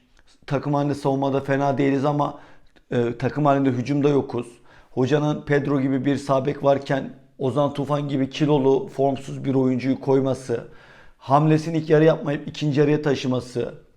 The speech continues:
gibi gibi birçok zincirleme giden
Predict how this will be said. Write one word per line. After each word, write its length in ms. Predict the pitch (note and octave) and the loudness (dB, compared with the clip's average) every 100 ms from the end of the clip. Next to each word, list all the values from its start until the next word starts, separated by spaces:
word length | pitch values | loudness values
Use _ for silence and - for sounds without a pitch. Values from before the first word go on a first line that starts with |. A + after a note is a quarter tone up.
| - - | -20 -12
gibi 320 | A2+ E3+ D#3 | -2 4 4
gibi 260 | B2+ C3+ D#3+ | 4 2 2
birçok 320 | D#3+ D3 B2+ | 0 0 -2
zincirleme 640 | A#2 D3+ C3 B2 B2 E3 - - _ _ _ - | 0 0 0 0 0 -2 -6 -18 _ _ _ -6
giden 360 | D#3+ C#3+ D3+ | 0 0 0